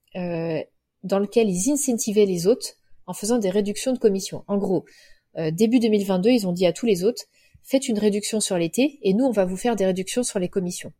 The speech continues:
Il y a beaucoup d'hôtes qui sont entrés dans ce programme-là, euh, et ils ont communiqué par la suite à tous les voyageurs, réservez l'été chez booking point com, vous allez avoir une promotion. Et en fait, ça, ça, ça les a fait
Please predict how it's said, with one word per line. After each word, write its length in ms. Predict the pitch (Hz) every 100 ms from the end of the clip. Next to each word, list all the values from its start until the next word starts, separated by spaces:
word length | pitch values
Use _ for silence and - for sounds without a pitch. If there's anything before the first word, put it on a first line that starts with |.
| _
Il 80 | 185
y 20 |
a 40 | 175
beaucoup 300 | 214 254 214
d'hôtes 260 | 220 233
qui 180 | - 170
sont 200 | - 160
entrés 340 | 156 190 -
dans 100 | 185
ce 140 | 165 -
programme-là, 460 | 160 160 156 208 - _ _ - _ _ _
euh, 200 | 175 170 160 156 147 143 135 - - -
et 100 | 170
ils 200 | 170 170
ont 40 |
communiqué 460 | 170 240 226 220 214
par 180 | 196 180
la 100 | 190
suite 340 | - 185 -
à 60 | -
tous 160 | -
les 100 | 240
voyageurs, 540 | 196 196 185 170 185 240 _ -
réservez 360 | 202 208 208 208
l'été 300 | 214 220 240
chez 160 | -
booking 280 | 180 - 190
point 140 | 190
com, 180 | 180 240
vous 120 | 226
allez 140 | 196 175
avoir 240 | 165 208
une 100 | 196
promotion. 480 | - 190 175 - 160 _ - - - - - - _ _ -
Et 100 | 170
en 60 |
fait, 160 | 170 302
ça, 220 | 208 -
ça, 300 | 165 180 156
ça 220 | 151 196
les 220 | 170 165 170
a 60 |
fait 200 | - -